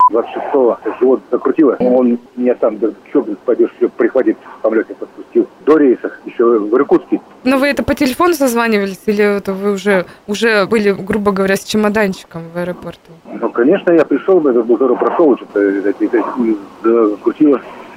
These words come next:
Speaker 1: Ходил, говорю, что-то ненормально. Но он говорит, ладно, отпусти меня домой, на, иди лечись, на.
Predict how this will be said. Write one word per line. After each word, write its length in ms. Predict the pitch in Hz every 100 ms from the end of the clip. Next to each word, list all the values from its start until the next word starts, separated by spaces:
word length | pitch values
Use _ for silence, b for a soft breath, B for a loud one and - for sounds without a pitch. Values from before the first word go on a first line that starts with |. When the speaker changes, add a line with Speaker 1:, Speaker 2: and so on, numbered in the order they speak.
| - -
Speaker 1:
Ходил, 360 | - 110 135
говорю, 180 | 127 95 -
что-то 340 | 98 113 107
ненормально. 760 | 107 110 117 117 127 127 107 - - -
Но 160 | - 123
он 60 | 127
говорит, 180 | - 135
ладно, 240 | 139 127 - - - -
отпусти 460 | - - 156 -
меня 180 | 139 120
домой, 340 | 113 127 139 127
на, 160 | 104 - - -
иди 180 | 95 107
лечись, 260 | 104 -
на. 160 | -